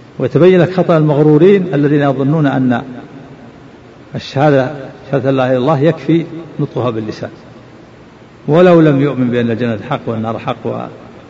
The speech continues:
وأن، ويشهد أن، أن محمدا عبد الله ورسوله وأن عيسى عبد الله ورسوله.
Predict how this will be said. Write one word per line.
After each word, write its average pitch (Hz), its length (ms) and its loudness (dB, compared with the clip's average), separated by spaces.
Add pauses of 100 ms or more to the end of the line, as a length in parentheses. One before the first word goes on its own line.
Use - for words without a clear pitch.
وأن، 120 540 -6 (120)
ويشهد 123 480 -6 (440)
أن، 120 360 -10 (560)
أن 117 80 -2
محمدا 117 360 -2
عبد 113 140 -4
الله 110 200 -2
ورسوله 113 300 -4
وأن 113 120 -4
عيسى 110 160 -10
عبد 107 120 -10
الله 104 180 -10
ورسوله. 101 260 -14